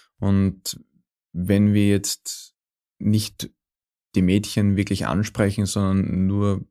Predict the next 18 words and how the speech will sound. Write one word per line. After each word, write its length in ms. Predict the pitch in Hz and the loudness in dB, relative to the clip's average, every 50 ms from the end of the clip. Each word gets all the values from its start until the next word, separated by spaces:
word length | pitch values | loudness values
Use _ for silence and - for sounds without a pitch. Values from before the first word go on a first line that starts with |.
| _ _ | _ _
hingehen 380 | _ 98 101 104 107 101 104 98 | _ -2 0 2 2 4 2 2
und 140 | 95 95 - | 2 0 0
sagen, 180 | - 95 95 | 0 0 0
okay, 380 | 92 85 85 - 90 98 104 104 - - - - _ _ _ _ _ _ _ | 0 -2 -2 -2 0 0 0 -2 -4 -14 -20 -20 _ _ _ _ _ _ _
Burschen 580 | - 107 107 104 - 120 113 110 110 107 - _ _ _ _ _ | 2 2 2 2 2 2 2 2 0 -2 -6 _ _ _ _ _
lernen 260 | - 92 90 92 92 | -2 0 2 2 4
Installateure, 760 | 90 90 95 - - 92 90 80 87 90 92 101 107 110 107 104 | 2 2 0 0 0 0 0 2 2 2 2 2 2 2 0 2
ja, 280 | 90 90 90 101 110 107 | 2 2 2 2 2 0
das, 340 | - - 90 92 - - - _ | -2 -4 -6 -6 -6 -8 -8 _
dafür 260 | - 82 85 - 95 | -2 -2 0 0 -4
kann 160 | - - 87 | -2 -2 0
man 100 | 90 90 | 0 0
die 100 | 85 85 | -2 -2
gewinnen, 540 | - - 90 92 101 113 117 113 110 107 101 | -2 0 2 2 2 2 2 2 2 0 0
das 160 | 101 95 90 | -2 -4 -4
ist 180 | 87 87 - - | -4 -4 -6 -2
so 80 | - 92 | 0 0
ein, 280 | 92 90 90 90 90 | 2 2 0 0 -2